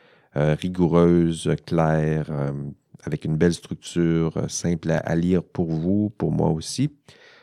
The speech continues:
Euh, donc, si vous participez, euh, dix fois, euh, vous allez, et que vous faites des contributions qui sont jugées par moi,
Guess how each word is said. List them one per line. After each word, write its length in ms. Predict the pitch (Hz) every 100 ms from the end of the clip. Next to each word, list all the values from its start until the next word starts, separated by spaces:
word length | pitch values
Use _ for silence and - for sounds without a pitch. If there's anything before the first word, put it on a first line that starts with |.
| _ -
Euh, 500 | 92 92 92 92 92
donc, 240 | 95 110
si 100 | -
vous 140 | 151 147
participez, 760 | 139 120 - - - 143 147
euh, 80 | 110
dix 360 | 92 104 127 -
fois, 420 | - 101 113 - _ _ _ _ _ _ _ _ -
euh, 180 | 98 92
vous 440 | 87 87 90 87
allez, 280 | 95 107 113 - -
et 80 | 107
que 40 |
vous 60 | 104
faites 240 | - 131
des 80 | 120
contributions 640 | - 98 - 98 - 107 113
qui 140 | 113
sont 380 | - 92 90 87 _ _ _ _
jugées 500 | 98 95 92 92 110
par 180 | - 78
moi, 260 | 80 104